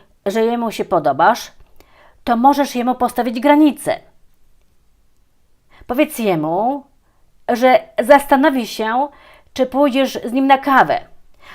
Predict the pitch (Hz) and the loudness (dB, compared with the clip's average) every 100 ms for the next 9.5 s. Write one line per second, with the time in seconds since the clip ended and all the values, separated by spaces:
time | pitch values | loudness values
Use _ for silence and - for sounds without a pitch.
0 | - - 302 427 480 - - 233 302 349 | -4 0 2 2 0 2 4 4 4 -2
1 | - _ _ _ _ _ _ _ _ _ | -14 _ _ _ _ _ _ _ _ _
2 | - 302 294 294 285 - 240 254 214 214 | -2 2 2 2 0 0 0 0 0 -2
3 | 160 - 139 - - _ _ 285 285 294 | -2 -2 -4 -4 -10 _ _ 0 0 0
4 | 285 247 240 202 139 110 76 _ _ _ | -2 -2 -2 -2 -2 -6 -10 _ _ _
5 | _ _ _ _ _ _ _ _ _ - | _ _ _ _ _ _ _ _ _ -20
6 | - - - - _ _ _ _ - 208 | -20 -20 -20 -20 _ _ _ _ -6 0
7 | 190 196 302 247 196 165 170 160 254 262 | 0 2 2 2 -2 0 0 0 -4 -8
8 | _ _ _ _ _ _ - 226 214 214 | _ _ _ _ _ _ -2 0 2 2
9 | 156 151 165 233 | 2 -2 -2 -4